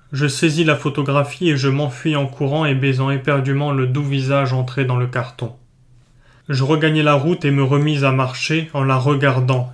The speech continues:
elle. Quelle joie qu'elle fût libre, qu'elle se fût sauvée.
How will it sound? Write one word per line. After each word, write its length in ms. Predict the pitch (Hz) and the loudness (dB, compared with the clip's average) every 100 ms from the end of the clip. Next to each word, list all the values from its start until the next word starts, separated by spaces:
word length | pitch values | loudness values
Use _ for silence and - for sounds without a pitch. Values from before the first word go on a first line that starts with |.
| - 160 | -6 0
elle. 420 | 139 123 113 113 _ _ _ - - - _ _ | 2 2 -2 -8 _ _ _ -20 -20 -20 _ _
Quelle 180 | - 151 | 2 2
joie 340 | 135 147 170 156 | 2 2 4 2
qu'elle 220 | 151 139 | 0 -2
fût 220 | 127 - | -2 -2
libre, 500 | 139 147 127 120 - - | 0 0 -2 -6 -12 -2
qu'elle 160 | 143 | -2
se 160 | - 147 | 0 -4
fût 180 | - 135 | -2 -2
sauvée. 520 | - 147 139 143 | 0 0 2 0